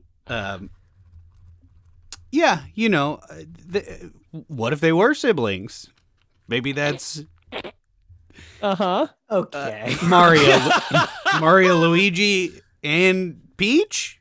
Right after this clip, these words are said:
Speaker 2: And Peach.
Speaker 1: That's not the sister?
Speaker 2: Yeah. You know, is, in the movie Super Mario Brothers with Bob Hoskins, is it
Speaker 3: Mm-hmm.
Speaker 2: kind of implied at the end that John Leguizamo and Peach go off together?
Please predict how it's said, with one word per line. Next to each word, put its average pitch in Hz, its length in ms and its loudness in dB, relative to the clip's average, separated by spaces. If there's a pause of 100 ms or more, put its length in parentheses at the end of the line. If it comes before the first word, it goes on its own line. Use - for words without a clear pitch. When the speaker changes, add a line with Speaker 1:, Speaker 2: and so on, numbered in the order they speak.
Speaker 2:
And 160 160 -14
Peach. - 500 -10
Speaker 1:
That's 269 240 -2
not 269 180 0
the 202 100 -2
sister? 381 800 -2 (800)
Speaker 2:
Yeah. 87 260 -10 (760)
You 302 120 -6
know, 349 260 2
is, 269 200 -4 (440)
in 233 140 -2
the 254 80 -4
movie 403 640 -2
Super 277 340 -4
Mario 202 320 -4
Brothers 135 400 -4
with 127 160 -10
Bob 147 240 -4
Hoskins, 120 720 -10
is 196 160 -4
it 381 80 -2
Speaker 3:
Mm-hmm. 415 100 -6
Speaker 2:
kind 403 160 -6
of 370 60 -8
implied 220 340 -6
at - 180 -10
the 208 140 -8
end 208 120 -6
that 175 120 -8 (180)
John 156 240 -6
Leguizamo 156 840 -6
and 220 100 -10
Peach - 360 -10
go 226 160 -4
off 233 160 -6
together? 240 500 -10